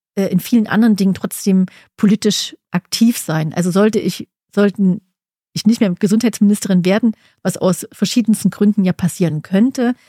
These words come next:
dann gibt es viele andere Dinge, aktiv zu sein, Menschen zu unterstützen im ehrenamtlichen Bereich. Diese, die Erfahrungen, die ich habe, ne, kann man auch an Verbände weitergeben, beispielsweise wie Politik so auch funktioniert. Also da gibt's ganz viele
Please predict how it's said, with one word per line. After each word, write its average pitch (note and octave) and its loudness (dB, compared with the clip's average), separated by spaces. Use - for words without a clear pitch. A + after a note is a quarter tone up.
dann F3+ 0
gibt G3+ 0
es - -2
viele G#3 2
andere G3 0
Dinge, G3 0
aktiv - -4
zu G#3+ -4
sein, E3 2
Menschen F#3+ 0
zu G3+ -4
unterstützen F#3 0
im F#3 2
ehrenamtlichen F#3 0
Bereich. E3+ 0
Diese, F3+ 0
die G3+ -10
Erfahrungen, G#3+ 2
die G3 -2
ich G3 -4
habe, F#3 0
ne, B3 0
kann G#3+ 2
man G3 0
auch F#3+ -2
an E3+ 0
Verbände G#3 2
weitergeben, G3+ 2
beispielsweise F#3+ 0
wie G3+ 2
Politik G#3+ -2
so F#3+ -2
auch - -4
funktioniert. F#3+ -2
Also - -2
da - -2
gibt's - -4
ganz F3+ -2
viele E3 -2